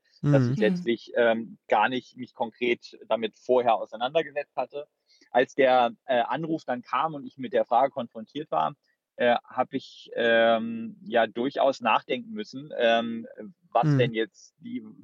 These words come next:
Speaker 1: die richtige, ähm, und verantwortungsvolle Entscheidung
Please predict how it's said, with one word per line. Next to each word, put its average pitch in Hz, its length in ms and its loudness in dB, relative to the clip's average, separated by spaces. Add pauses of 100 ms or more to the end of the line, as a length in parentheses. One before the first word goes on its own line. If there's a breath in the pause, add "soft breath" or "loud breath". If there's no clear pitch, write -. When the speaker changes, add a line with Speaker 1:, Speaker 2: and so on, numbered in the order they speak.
(100)
Speaker 1:
die 113 100 -4
richtige, 127 680 0 (380)
ähm, 113 540 0
und 113 380 -6
verantwortungsvolle 117 1120 0
Entscheidung 113 600 -2